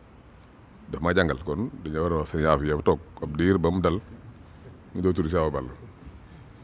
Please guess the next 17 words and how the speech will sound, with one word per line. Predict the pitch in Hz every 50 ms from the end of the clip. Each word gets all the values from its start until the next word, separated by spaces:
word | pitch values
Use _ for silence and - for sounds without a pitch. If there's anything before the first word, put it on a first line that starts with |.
| - - - - - - - - - - - -
Kon | 71 71 73 78 80 - - - - - - - 110 87 80
ñu | 87
ngi | 87 87 85
tàmbali | - 90 82 82 78 78
ci | 73 78 80 -
turam | - 90 78 73
li | 78 78
di | 73
ko | 76 78 80 92 - - - - - - - - 107 98 92
dollee | 85 82 82 82 82 82 82 80 -
cant | 90 82 76 - - - - - - - - - - - - - - - - - - - - - - - - - - - - - - - - - - - - - - - - - - -
ci | - 90 87 101 - - - - - - - - - - - - - - - - - - - - - - 98
liggéey | 92 101 92 95 90 85
bi | 87 95
nga | 98 95 -
xam | 92 82 82
ne | 80 80